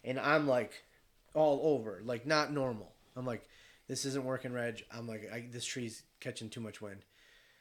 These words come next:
So we're in, like, the, the Tuckamore. We're in the stuff that's, like, probably this tall,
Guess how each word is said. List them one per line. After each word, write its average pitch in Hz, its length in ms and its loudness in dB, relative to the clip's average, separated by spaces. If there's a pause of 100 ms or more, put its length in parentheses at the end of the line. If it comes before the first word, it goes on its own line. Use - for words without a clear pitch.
(680)
So - 160 -2
we're 180 180 4
in, 214 200 0
like, 185 300 -2 (460)
the, 143 120 -6 (540)
the 135 80 -14
Tuckamore. 113 680 -2 (720)
We're 143 160 -2
in 156 80 0
the 143 80 0
stuff 147 280 2
that's, 127 180 -4
like, 120 220 -2 (240)
probably 165 280 -2
this 120 200 -6
tall, 135 400 -2